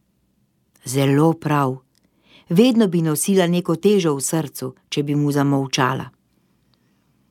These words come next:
Vedela sem, da boš isto mislil kakor jaz sama." Sredi plesa se je za hip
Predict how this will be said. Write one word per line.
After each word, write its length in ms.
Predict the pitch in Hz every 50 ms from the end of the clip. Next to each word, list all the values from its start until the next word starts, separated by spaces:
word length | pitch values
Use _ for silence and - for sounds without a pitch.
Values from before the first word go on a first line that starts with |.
| _ _ _ _ -
Vedela 440 | 139 160 160 160 160 151 139 139
sem, 400 | 131 - - 156 147 143 143 143 - _ _ _ _ _ _ _
da 120 | - - -
boš 240 | 143 143 139 - - -
isto 360 | 233 254 220 - - 196 180
mislil 460 | 170 170 180 175 - - 160 160 156
kakor 360 | 151 - 151 147 - 151 143
jaz 160 | 143 139 139 -
sama." 460 | - - 135 123 120 120 120 123 - - _ _ _ _ _ _ _ _ _ _ _ _ _ _ _ _ _ _ _ _ _ _ _ _ _ _ _ _ _ _ _
Sredi 400 | - - - 147 143 147 156 151
plesa 480 | 156 - 131 135 151 180 180 - 208 196
se 240 | 190 - 170 156 139
je 80 | 123
za 120 | 117 - 117
hip 320 | 120 - - 180 - -